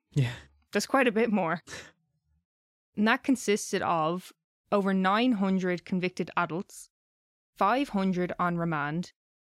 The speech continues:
Speaker 2: and a further two hundred and ten convicted young offenders. So many of the cells there were designed to hold one, and they were actually holding three. Uh, another big issue for prisoners was slopping out.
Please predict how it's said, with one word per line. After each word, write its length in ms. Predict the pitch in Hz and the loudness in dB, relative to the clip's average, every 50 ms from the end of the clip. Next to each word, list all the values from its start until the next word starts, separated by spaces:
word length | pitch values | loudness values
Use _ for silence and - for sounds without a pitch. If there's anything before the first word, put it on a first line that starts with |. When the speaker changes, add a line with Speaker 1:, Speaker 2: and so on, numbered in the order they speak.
| _ - | _ -6
Speaker 2:
and 140 | - 190 185 | -4 -2 -2
a 40 | 185 | -2
further 380 | - 208 202 196 185 190 185 | 0 0 0 2 2 0 -2
two 280 | 175 - - - 240 240 | -2 -4 -4 0 2 4
hundred 260 | 247 247 233 220 - | 4 2 2 0 -2
and 100 | 202 175 | -4 -2
ten 340 | - 190 180 180 175 170 165 | -2 -2 0 0 0 -2 -2
convicted 640 | - - 185 180 165 180 175 - - 180 170 - - | -2 -2 -2 0 0 -2 -4 -2 -4 -4 -4 -4 -6
young 260 | - 175 180 180 175 | -4 -2 -2 0 0
offenders. 680 | 165 - - 160 156 156 151 131 - 156 - - - _ _ _ _ _ _ _ _ _ _ _ _ _ _ _ _ _ _ _ _ | -2 -4 -6 -6 -6 -6 -8 -8 -12 -12 -14 -18 -20 _ _ _ _ _ _ _ _ _ _ _ _ _ _ _ _ _ _ _ _
So 240 | - - 262 247 233 | -2 0 2 2 4
many 340 | - 226 233 247 277 330 349 | 4 4 4 4 4 4 2
of 80 | 320 254 | 2 0
the 60 | 220 | 0
cells 460 | - - - 202 185 190 202 202 196 | -2 0 0 2 2 4 4 2 2
there 160 | - 214 202 196 | 2 2 2 2
were 60 | 190 | 0
designed 560 | 185 180 170 220 202 202 202 196 190 170 - - | -2 -2 0 0 2 2 2 0 0 -2 -4 -6
to 160 | - - 208 | -4 -4 -4
hold 360 | 175 165 190 190 185 180 170 - | -2 0 0 0 0 0 -2 -4
one, 440 | 190 175 170 175 - - 190 220 220 - _ _ _ _ _ _ | -6 -4 -2 -2 0 0 0 -2 -2 -4 _ _ _ _ _ _
and 320 | 196 185 180 175 175 170 | -2 0 0 0 -2 -4
they 160 | 175 - 175 180 | -2 0 0 2
were 80 | 180 - | 2 2
actually 300 | 175 170 - - 196 175 | 0 -2 -2 -6 -6 -4
holding 420 | - 180 175 170 170 165 165 180 - _ | -2 -2 -2 0 -2 -4 -4 -6 -10 _
three. 460 | - - - 190 165 156 151 196 220 - _ _ _ _ _ _ _ _ _ _ _ _ _ _ _ _ _ _ _ _ _ - | -16 -10 -4 -4 -2 -2 -2 -4 -6 -8 _ _ _ _ _ _ _ _ _ _ _ _ _ _ _ _ _ _ _ _ _ -2
Uh, 240 | 208 208 202 202 - | 0 2 2 4 4
another 240 | 220 233 269 302 254 | 4 4 4 2 0
big 300 | 208 - 220 220 202 - | 2 4 2 2 4 2
issue 340 | - 196 - - - 185 | 0 0 0 2 0 -2
for 120 | 160 - 180 | -2 -2 -6
prisoners 500 | - - 196 185 175 - 185 180 170 - | -4 -2 -2 -2 -2 -2 -4 -4 -4 -4
was 340 | 196 170 165 170 165 - - | -2 -2 -2 -2 -4 -8 -12
slopping 500 | - - - - 196 175 - - 180 170 | -10 -10 -4 -2 -2 -2 -2 -2 -4 -2
out. 160 | 156 - - | -2 -4 -6